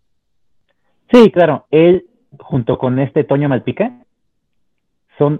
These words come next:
son escritores, este, que se han enfocado mucho en la literatura juvenil y, y a-, y de adolescencia. Fíjate que tiene, este Toño, por ejemplo, tiene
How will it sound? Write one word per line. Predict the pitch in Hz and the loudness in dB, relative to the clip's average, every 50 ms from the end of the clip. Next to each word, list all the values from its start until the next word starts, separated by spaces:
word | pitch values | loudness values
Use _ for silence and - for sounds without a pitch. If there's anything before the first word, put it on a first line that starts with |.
| - | -6
son | 110 160 156 | -6 -4 -4
escritores, | 156 - - 139 - 143 139 151 151 147 - - | -4 -4 -4 -2 -2 0 0 2 0 -2 -2 -4
este, | - 117 107 - _ - 110 107 107 104 | -6 -6 -6 -6 _ -4 -2 -2 -2 -4
que | - 117 - | -6 -8 -4
se | 135 | -4
han | 131 156 | -4 -4
enfocado | 156 - 131 - 156 143 151 147 | -4 -6 -6 -6 -4 -4 -4 -4
mucho | 139 143 135 - 143 | -4 -6 -6 -6 -6
en | |
la | 135 117 | -4 -4
literatura | 110 95 - 104 104 101 - 120 120 127 120 117 113 104 | -4 -4 -4 -6 -6 -6 -6 -4 -2 0 0 0 0 -2
juvenil | - - 110 104 107 107 127 131 123 127 | -4 -6 -6 -4 -4 -4 -4 -4 -4 -4
y, | 120 110 101 92 90 85 - _ _ _ _ _ _ _ _ _ _ _ _ _ _ _ _ _ _ _ _ _ | -4 -4 -4 -6 -8 -10 -14 _ _ _ _ _ _ _ _ _ _ _ _ _ _ _ _ _ _ _ _ _
y | - 113 101 101 | -6 -4 -2 0
a-, | 98 98 - | 0 -2 -2
y | 110 101 101 101 101 104 104 | -2 -2 -2 -2 -2 -2 0
de | 107 107 | 0 0
adolescencia. | 101 107 101 101 101 120 139 127 - - 104 101 - - _ _ _ _ _ _ _ - | 0 0 -2 -2 -4 -4 -6 -6 -6 -6 -8 -8 -10 -14 _ _ _ _ _ _ _ -8
Fíjate | _ 175 147 175 170 156 | _ -2 -2 -2 -2 -2
que | 143 - | -6 -6
tiene, | - 151 151 151 156 156 147 - 127 | -4 -4 -2 -2 -2 -2 -2 -4 -6
este | 120 - 160 131 | -6 -6 -8 -6
Toño, | - 151 143 156 160 160 - _ _ | -4 -4 -4 -4 -6 -8 -10 _ _
por | - 131 | -10 -8
ejemplo, | - - 131 123 147 143 | -6 -8 -6 -6 -8 -4
tiene | - 143 135 139 139 139 135 135 135 127 120 117 117 | -4 -4 -4 -2 -4 -4 -4 -4 -4 -6 -6 -8 -12